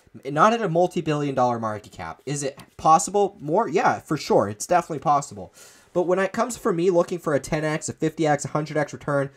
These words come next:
you gotta look for the lowest market cap possible because that's gonna be the best way for you.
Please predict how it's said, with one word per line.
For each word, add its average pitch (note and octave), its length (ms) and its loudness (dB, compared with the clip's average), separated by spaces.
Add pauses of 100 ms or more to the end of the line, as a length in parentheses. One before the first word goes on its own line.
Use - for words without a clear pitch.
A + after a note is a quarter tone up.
(260)
you C#3 100 -4
gotta F3 200 2
look G3 160 0
for F#3 100 -2
the F#3 80 -2
lowest D3 380 -2
market C3 260 -2
cap B2 240 -4
possible C#3+ 460 0
because B2+ 260 -6
that's D3 280 2
gonna E3 180 -6
be D#3+ 80 -2
the D3 100 -8
best C3+ 300 -2
way A#2+ 160 -4
for A#2+ 320 -4
you. F2+ 260 -8